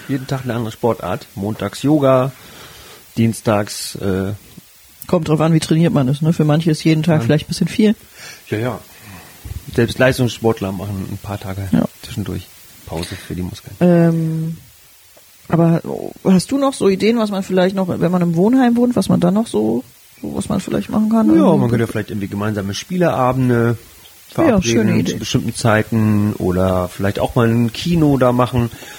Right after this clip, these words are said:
Speaker 1: dass man da unter Umständen einen Beamer hat oder einen, einen großen Fernseher und dann können alle abstimmen, was, was ihr Lieblingsfilm ist und können gemeinsam und vorher zusammen vielleicht noch Popcorn brutzeln oder
Speaker 2: Ja.
Speaker 1: man kann was zusammen basteln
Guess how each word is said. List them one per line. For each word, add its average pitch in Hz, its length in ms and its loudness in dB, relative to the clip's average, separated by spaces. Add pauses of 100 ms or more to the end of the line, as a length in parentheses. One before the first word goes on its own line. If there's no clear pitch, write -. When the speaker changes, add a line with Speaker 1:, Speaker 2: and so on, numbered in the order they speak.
(160)
Speaker 1:
dass - 80 -18
man 113 400 0 (120)
da 110 340 -2
unter 104 240 0
Umständen 110 320 0
einen 113 80 0
Beamer 127 340 2
hat 117 180 0
oder 101 140 -2
einen, 107 160 -6 (600)
einen 123 60 -10
großen 113 280 -4
Fernseher 113 640 2
und 101 120 -2
dann 107 280 -2 (600)
können 180 160 0
alle 165 180 4
abstimmen, 139 480 0
was, - 440 -4
was 127 140 -2
ihr 123 80 2
Lieblingsfilm 127 640 2
ist 117 260 0
und 107 240 -6
können 110 260 -2
gemeinsam 107 500 0 (560)
und - 160 0
vorher 120 240 2
zusammen 113 360 0
vielleicht 107 220 -4
noch 127 100 -2
Popcorn 113 440 -2
brutzeln 107 540 -2
oder 101 280 -2
Speaker 2:
Ja. 233 240 6 (1160)
Speaker 1:
man 185 100 -2
kann 175 200 2
was 147 180 0
zusammen 139 260 0
basteln 123 1040 2